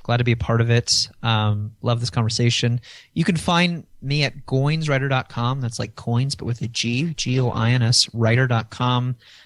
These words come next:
Bunch of free stuff there. Sign up for my newsletter. Um, get all kinds of neat things, including the first chapter of The Art of Work for free, which you can try it before you buy it if you'd like.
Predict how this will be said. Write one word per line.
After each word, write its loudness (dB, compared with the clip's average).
Bunch -2
of -4
free 2
stuff 0
there. 4
Sign -2
up -8
for -6
my 2
newsletter. 2
Um, -2
get -4
all -2
kinds -4
of 0
neat -4
things, 0
including 2
the 0
first 0
chapter 0
of 0
The 2
Art 2
of -8
Work -2
for -6
free, 2
which -2
you -4
can -6
try 0
it -6
before -2
you -2
buy 0
it -2
if -10
you'd -8
like. -4